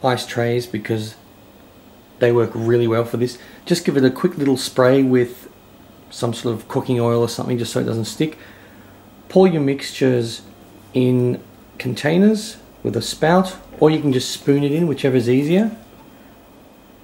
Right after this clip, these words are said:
And just put however much you want in each mould.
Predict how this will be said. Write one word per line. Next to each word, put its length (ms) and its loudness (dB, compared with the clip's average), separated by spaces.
And 120 -8
just 240 -8
put 420 -4
however 240 2
much 280 0
you 100 2
want 380 2
in 200 0
each 340 -2
mould. 440 2